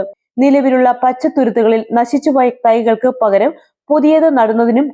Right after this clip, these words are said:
ക്യാമ്പയിനിലൂടെ കഴിഞ്ഞു. പ്രഖ്യാപന ചടങ്ങിൽ മല്ലപ്പള്ളി ബ്ലോക്ക് പഞ്ചായത്ത് പ്രസിഡന്റ് ബാബു കൂടത്തിൽ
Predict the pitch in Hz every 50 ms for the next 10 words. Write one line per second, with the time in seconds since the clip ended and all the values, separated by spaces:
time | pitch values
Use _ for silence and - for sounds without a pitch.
0 | - - 269 254 269 277 277 311 294 269 247 220 220 202 226 302 320 - 262 226
1 | 226 226 214 214 202 196 196 196 - _ _ _ _ _ _ _ - 285 294 294
2 | - 320 320 311 294 277 254 240 - 220 202 208 220 277 330 - _ 226 247 269
3 | 285 294 311 302 302 285 285 269 226 262 277 285 277 - 311 330 311 339 339 330
4 | 320 269 269 247 240 - 247 233 233 240 208 240 240 240 233 247 240 240 - 226
5 | 208 202 185 269 330